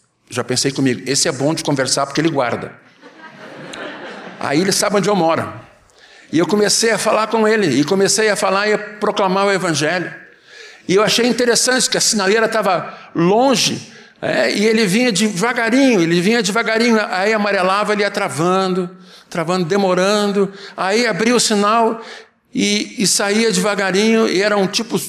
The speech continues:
cinco e meia da tarde, em Porto Alegre, cinco e meia da tarde, o negócio meio que fica trancado, mas ele podia andar mais rápido. Não, ele tava interessado em ouvir.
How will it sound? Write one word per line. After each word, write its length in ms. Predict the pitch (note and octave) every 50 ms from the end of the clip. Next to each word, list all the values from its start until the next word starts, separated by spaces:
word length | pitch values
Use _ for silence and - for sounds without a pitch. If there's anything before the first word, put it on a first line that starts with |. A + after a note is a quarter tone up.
| - - - _ _ _ _ _ -
cinco 340 | - - - A3+ A3 A3+ G#3
e 40 |
meia 260 | F3+ F3 F#3 G#3 G3+ F#3
da 140 | D#3 D#3
tarde, 340 | D3+ - F#3 G3 G3 D#3+ E3
em 20 | D3
Porto 180 | E3+ D#3+ D#3+
Alegre, 200 | D#3 E3+ F3 E3
cinco 180 | - G3 F#3 -
e 20 | E3+
meia 180 | F3 F#3 F#3
da 120 | D#3 D3 C#3+
tarde, 300 | - F3+ F#3+ F#3+ - F#3
o 40 |
negócio 320 | E3 D3 D3+ D#3+ D#3 - E3+
meio 120 | D#3+ D#3
que 80 | - -
fica 160 | E3 - D#3+
trancado, 640 | - D#3+ D#3 D3 D3 D3 E3 F#3+ A3 F#3+ E3 - - - - - - - - - - - - _ _ _ _ _
mas 180 | - G#3+ G3 F3
ele 140 | B3+ B3+ A3
podia 400 | - A3 G3+ D3+ F#3 A#3+ C#4 C4
andar 160 | A3+ A3 G#3
mais 220 | G3+ G3 F3+ -
rápido. 360 | F3+ F3 D#3+ - - - A3 D#3
Não, 160 | A#3 A3+ G3+
ele 100 | E3 D#3+
tava 240 | E3 G#3+ G3+ G3 G#3+
interessado 680 | G3+ A3 G#3 G#3 F#3+ - - - - A#3 - - E3+ D#3+
em 100 | D#3 D3
ouvir. 520 | C#3+ C3 C3 E3+ G#3+ A#3 G3+ E3+ -